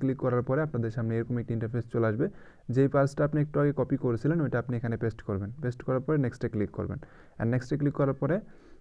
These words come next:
আপনাদের সামনে ঠিক এরকম একটি ইন্টারফেস আসবে, মানে আমরা এখানে পেস্ট করেছি, পেস্ট করার পরে নেক্সটে ক্লিক করতে হবে। So এরকম আসবে, এরকম আসলে আপনি এখান থেকে পাসওয়ার্ড এবং রিপাসওয়ার্ড, মানে এখানে আট ডিজিটের একটি পাসওয়ার্ড দেবেন এবং রিপাসওয়ার্ড দিয়ে আপনি নেক্সটে ক্লিক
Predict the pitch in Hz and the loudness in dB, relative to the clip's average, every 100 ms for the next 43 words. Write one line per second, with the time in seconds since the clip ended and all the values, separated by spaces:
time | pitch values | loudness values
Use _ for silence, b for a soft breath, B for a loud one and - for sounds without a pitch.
0 | B - 120 127 123 131 - 131 131 127 | B -2 2 4 4 2 2 0 0 2
1 | 151 147 131 127 123 123 120 123 120 107 | 2 4 2 2 0 0 0 -2 0 2
2 | 127 143 123 120 131 127 139 143 - 120 | 2 2 2 0 0 0 2 0 0 2
3 | 107 - - 123 - 127 113 127 123 113 | 2 0 -2 -4 -2 -2 0 0 0 -2
4 | - 120 113 107 110 - 110 147 B B | -4 -2 -2 -2 -4 -2 0 -2 B B
5 | B B - - 120 - 156 151 147 120 | B B -10 2 2 6 4 6 6 6
6 | 147 - 143 135 147 143 151 151 139 135 | 2 0 0 2 2 2 0 0 2 2
7 | 127 135 185 233 b b b b - - | 0 2 0 -2 b b b b -20 0
8 | 127 127 156 160 139 127 123 127 123 123 | 0 4 6 6 6 4 2 0 2 0
9 | - 98 95 - - - 120 127 127 120 | 2 0 -2 -8 -10 -4 -2 2 2 4
10 | 131 135 135 135 131 117 110 123 127 151 | 4 4 0 0 0 0 2 2 2 2
11 | 143 120 117 117 123 127 117 131 160 147 | 2 2 0 0 0 0 2 2 2 0
12 | 113 110 123 120 | -2 -2 -4 -2